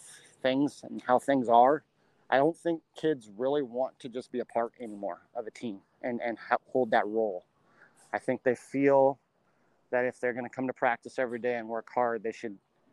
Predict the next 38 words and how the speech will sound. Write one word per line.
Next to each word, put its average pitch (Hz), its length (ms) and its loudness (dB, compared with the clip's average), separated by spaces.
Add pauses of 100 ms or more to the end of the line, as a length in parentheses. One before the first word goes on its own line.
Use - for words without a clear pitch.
(100)
be 127 100 -6
given 120 260 -4
the 117 80 -4
opportunity 110 580 -4
to - 120 -20
participate 107 640 -6
in - 80 -16
a 98 60 -12
game. 87 240 -10 (640)
And 104 400 -4 (720)
I'm 117 200 0 (100)
doing 135 220 6
it, 127 120 -4
trying 123 260 2
to 123 60 -8
get 113 160 -2
more 123 180 -2
participation, 127 1120 -4 (640)
try 190 180 4
to 180 80 -2
keep - 260 -4
the 135 80 -2
winning 131 540 -4
that 131 160 -2
we've 123 140 -8
been 110 180 -8
doing. 123 400 -2 (520)
But - 120 -6
that's 147 340 2
kind 160 240 4
of 135 100 -6
where 127 180 -2
my 120 180 -8
mindset 113 560 -6
is, 117 360 -6
is 107 380 -6
it's, - 340 -4 (320)
it's - 420 2